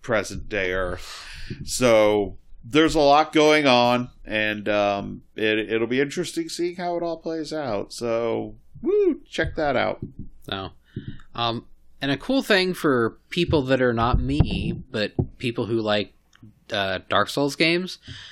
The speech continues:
Speaker 2: there was a twenty minute video today of the Elden, of Elden Ring.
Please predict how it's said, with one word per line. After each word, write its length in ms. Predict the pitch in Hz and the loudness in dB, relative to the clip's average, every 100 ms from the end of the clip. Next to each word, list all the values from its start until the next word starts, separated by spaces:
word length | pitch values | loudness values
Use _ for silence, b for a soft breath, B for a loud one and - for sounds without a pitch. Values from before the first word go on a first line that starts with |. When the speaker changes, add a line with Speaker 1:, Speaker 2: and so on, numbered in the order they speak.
| B | B
Speaker 2:
there 100 | - 120 | -4 -2
was 100 | 113 | 0
a 60 | |
twenty 280 | 104 - 131 | -2 0 0
minute 280 | 131 127 113 | 2 0 -2
video 500 | 98 107 107 113 113 | -4 -2 0 0 -2
today 300 | 113 113 117 | -2 -2 0
of 120 | 113 | -2
the 120 | 107 - | -4 -2
Elden, 380 | 101 101 104 | -2 -2 -6
of 180 | - 98 | -6 -6
Elden 400 | - 104 101 101 | -4 -4 -4 -6
Ring. 440 | 98 90 95 110 | -6 -4 -4 -6